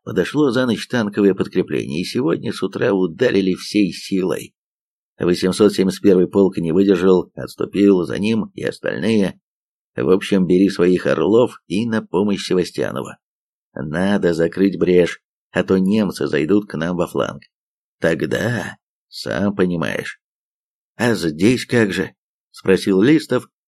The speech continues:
имея в виду готовящихся к атаке гитлеровцев. "Здесь останется Станин", — решил Лебедев. "Он у тебя самый удачливый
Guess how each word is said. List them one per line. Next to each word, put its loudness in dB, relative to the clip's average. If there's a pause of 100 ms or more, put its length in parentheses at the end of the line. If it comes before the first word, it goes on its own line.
имея -2
в 2
виду 0
готовящихся -2
к -8
атаке -2
гитлеровцев. -2 (800)
"Здесь 4
останется 4
Станин", — 2 (220)
решил 0
Лебедев. 0
"Он 2
у 0
тебя 4
самый 0
удачливый 0